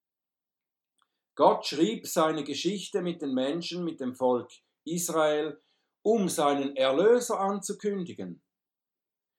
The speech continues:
Und um es noch etwas genauer zu sagen,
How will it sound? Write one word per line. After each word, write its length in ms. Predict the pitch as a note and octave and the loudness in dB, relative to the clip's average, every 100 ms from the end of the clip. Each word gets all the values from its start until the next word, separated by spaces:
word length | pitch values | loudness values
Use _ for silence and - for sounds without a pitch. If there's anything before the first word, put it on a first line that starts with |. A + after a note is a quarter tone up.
| _ _ _ | _ _ _
Und 180 | C3 C#3+ | -4 2
um 140 | D#3+ | 4
es 140 | D3+ C#3+ | 2 2
noch 280 | D3 D3 - _ - | 0 0 -10 _ -2
etwas 420 | D3 D3+ D3+ D3 | -2 0 -2 -2
genauer 540 | D#3 C3+ C3+ E3 G3+ | -2 0 4 4 2
zu 160 | G3 G3 | -2 -6
sagen, 580 | F3+ F3 F3 F3+ F3+ | -2 0 0 -2 -6